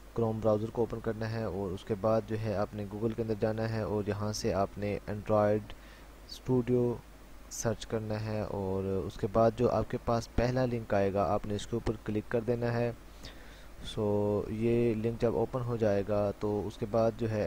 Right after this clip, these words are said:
Android Studio की जो main website है वो ओपन हो जाएगी। So उसके बाद जो है आपने इसको scroll को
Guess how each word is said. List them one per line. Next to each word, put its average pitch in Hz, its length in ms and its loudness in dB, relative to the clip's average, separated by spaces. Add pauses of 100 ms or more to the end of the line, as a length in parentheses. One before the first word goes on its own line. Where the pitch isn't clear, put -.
Android 110 360 2
Studio 113 300 0
की 113 80 0
जो 107 100 2
main 110 320 -2
website 110 480 2
है 101 280 0 (800)
वो 117 600 2
ओपन 107 280 -2
हो 101 220 0
जाएगी। 113 520 2 (760)
So 107 80 -2 (460)
उसके 123 220 -2
बाद 120 280 6
जो 123 120 0
है 120 140 0
आपने 117 360 0
इसको 110 320 -2
scroll 120 480 4
को 117 400 2